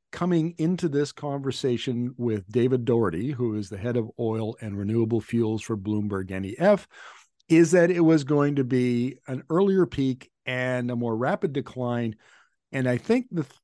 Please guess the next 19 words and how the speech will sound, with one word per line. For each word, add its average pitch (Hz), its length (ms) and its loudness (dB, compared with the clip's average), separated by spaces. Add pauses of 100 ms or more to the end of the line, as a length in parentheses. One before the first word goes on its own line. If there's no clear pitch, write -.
(140)
what 202 320 -4
really 233 720 4 (280)
pushed - 300 0
me 196 120 6
in 170 100 4
that 156 260 2 (320)
direction 127 800 -2 (520)
was 135 540 2
the 131 400 2
inc-, 127 160 -4 (640)
transformation 156 920 0
of 135 140 -4
the 120 120 0
auto 113 220 0
sector, - 480 -14 (160)
which 127 280 0
of 131 120 -6
course 117 400 0
is, 131 400 -4